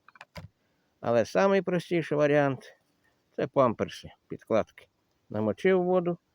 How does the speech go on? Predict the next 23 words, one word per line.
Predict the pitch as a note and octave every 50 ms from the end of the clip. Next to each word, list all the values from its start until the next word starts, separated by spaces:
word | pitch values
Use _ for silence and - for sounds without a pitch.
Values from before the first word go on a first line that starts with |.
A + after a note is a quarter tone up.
| _ _ _ _ _ _ _ _ _ _
і | - - G3
лишив | D#3+ B2+ A2 G#2+ - G#2 F#2+ F2 E2+
там. | - F2+ F2 F2+ _ _ _ _ _ _ _ _ _ _ _ _ _ _ _ _ _ _ _ _ _ _ _ -
Ну, | C#3+ F#3+ G#3 - - _ -
не | A#2 B2+ B2+
завжди | B2+ C3+ C3 B2+ B2 D#3+ E3+
вони | E3 D#3+ D#3 D#3
беруть, | C#3+ C3+ A#2+ A2+ A2 G#2+ _ - - _ _ _ _ _ _ _ _
бо | - G2+
тому | - - C3+ C#3+ D3 C#3
що | - C#3
це | A#2+ - - B2
не | A#2+ A#2
чиста | G#2 - F3+ E3+ - - D#3+
вода, | D#3+ E3 D#3 D#3+ D#3+ D#3 - _ _ _ _ _ _ _ _ _ _ -
просто | - - E3+ E3+ - - C#3+
волога | C3 B2 B2 B2+ C3+ C3 B2 C3+ C3+ C#3 _ _ _ _ _ _ _ _ _ _ _ _ _ _ _ _ _ _ _ _ _ _ _ _ _ -
прокладка. | - D3+ D3 - B2 A2+ F#2+ F2 - - - - - - - - _ _ _ _ _ _ _ _ _ _ _ _ _ _
Ось | - - F3+ G3 F#3
чому | - - - E3+ F3 F3 F#3 F#3+ F3 _ _ _ _ _ _ _ _ _ _ _ _ _ _ _ _ _ _ _ _ -
просто | C#3 D3 D3 C#3 - - A2+ A2
беремо | G#2+ A2 A2 G#2+ G2+ F#2+ F2+ E2+
шприц, | - - - D3+ E3+ F3+ F3+ - - - -